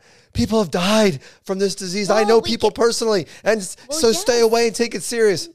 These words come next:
Speaker 1: And then
Speaker 2: Because
Speaker 1: she
Speaker 2: you
Speaker 1: looks
Speaker 2: have
Speaker 1: at
Speaker 2: to
Speaker 1: us
Speaker 2: take
Speaker 1: and
Speaker 2: it
Speaker 1: laughs.
Speaker 2: seriously.
Speaker 1: Of
Speaker 2: She
Speaker 1: course you
Speaker 2: doesn't,
Speaker 1: do.
Speaker 2: well, she doesn't understand. And
Speaker 1: She don't get it.
Speaker 2: I mean, thankfully, you know, we're not gonna get, like, it's not political or, like, your beliefs or anything, but we are all vaccinated, thank God.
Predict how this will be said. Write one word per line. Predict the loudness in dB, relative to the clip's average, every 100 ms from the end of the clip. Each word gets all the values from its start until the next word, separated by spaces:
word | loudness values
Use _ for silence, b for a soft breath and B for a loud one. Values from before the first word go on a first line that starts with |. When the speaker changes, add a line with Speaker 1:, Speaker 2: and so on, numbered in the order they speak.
| -10
Speaker 1:
And | -8
then | -8
Speaker 2:
Because | -8 -8
Speaker 1:
she |
Speaker 2:
you | -4
Speaker 1:
looks | -4 -2
Speaker 2:
have | -2
Speaker 1:
at |
Speaker 2:
to |
Speaker 1:
us | -2
Speaker 2:
take | -4
Speaker 1:
and |
Speaker 2:
it | -4
Speaker 1:
laughs. | -2 -2 -4
Speaker 2:
seriously. | -12 -16 -20 -20 -20 -20
Speaker 1:
Of | -14
Speaker 2:
She | -8
Speaker 1:
course | -6 -6
you |
Speaker 2:
doesn't, | -6 -6
Speaker 1:
do. | -8 _
Speaker 2:
well, | -18
she | -16 -16
doesn't | -16 -16
understand. | -18 -18 -18 -18 -18 -18
And | -14 -12 -8
Speaker 1:
She |
don't | -6 -4
get | -6
it. | -8 _ _ _ _ _ _ _
Speaker 2:
I | -14
mean, | -12 -10
thankfully, | -10 -10 -12 -12 -12 -12 -18 _ _ _ _ _ -18
you | -16
know, | -16 -20 -20 _
we're | -12
not | -10 -10
gonna | -12 -12 -12
get, | -14
like, | -14 -18 -20 _ _ _ _ _ _ _ _ _ _ _
it's | _
not | -20 -20
political | -16 -16 -16 -16
or, | -16 -14 -14
like, | -16 -14
your | -16
beliefs | -14 -12 -14 -16
or | -18
anything, | -18 -16 -14
but | -12
we | -10
are | -12 -12
all | -12 -12
vaccinated, | -12 -16 -18 -18 -16 -16 -16 -18
thank | -18 -16
God. | -16 -16 -16 -20